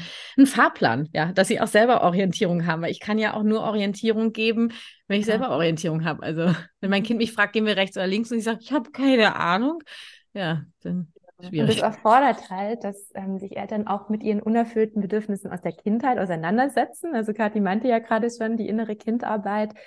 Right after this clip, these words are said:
Speaker 3: Und da geben wir einfach ganz viele Übungen mit an die Hand, um sich selbst auch besser kennenzulernen, um auch zu verstehen, warum kann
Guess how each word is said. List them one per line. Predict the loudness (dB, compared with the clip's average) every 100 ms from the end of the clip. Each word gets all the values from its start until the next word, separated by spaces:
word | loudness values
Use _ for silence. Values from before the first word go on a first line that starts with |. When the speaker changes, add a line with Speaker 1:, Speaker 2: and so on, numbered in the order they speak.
| -20 -20 _
Speaker 3:
Und | -2 0
da | 0
geben | 0 0
wir | -2
einfach | -6 -8 -2
ganz | -2 -2
viele | -6
Übungen | -4 -2 -2 -2 -2
mit | -4 -6
an | -10
die | -10 -8
Hand, | -8 -6
um | -6 -4
sich | -6
selbst | -2 -2 -4 -14
auch | -8
besser | -8 -6 -8
kennenzulernen, | -2 -2 -2 -4 -4 -2
um | -2
auch | -4 -6
zu | -10
verstehen, | -8 -8 -6 -4 -2 -2
warum | -2 -2 -4 -10 _ -12
kann | -4